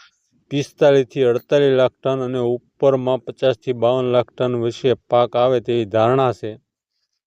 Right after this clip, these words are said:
મગફળીના પાકમાં આગળ ઉપર હવે જો કોઈ મોટી સમસ્યા ન આવે તો મગફળીના પાકમાં કોઈ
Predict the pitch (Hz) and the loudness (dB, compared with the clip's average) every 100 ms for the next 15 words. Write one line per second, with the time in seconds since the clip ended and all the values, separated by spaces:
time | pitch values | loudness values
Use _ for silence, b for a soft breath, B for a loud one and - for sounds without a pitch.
0 | - 120 135 - 143 139 127 127 127 - | -6 -4 -4 -4 -4 -2 -2 0 -2 -2
1 | 131 131 127 135 - 123 131 135 131 - | -6 -4 -4 -8 -4 -2 2 2 2 2
2 | 123 120 123 117 123 131 123 127 127 117 | 2 4 2 0 -2 0 -2 -2 -4 -6
3 | 127 123 - 127 117 117 131 123 123 113 | -6 -8 -6 -6 -4 0 2 2 2 -2
4 | 127 113 117 - 127 120 117 113 120 117 | -8 -6 -8 -8 -8 -6 -8 -2 -2 -2
5 | 123 113 120 123 120 | -8 -4 -2 -2 -4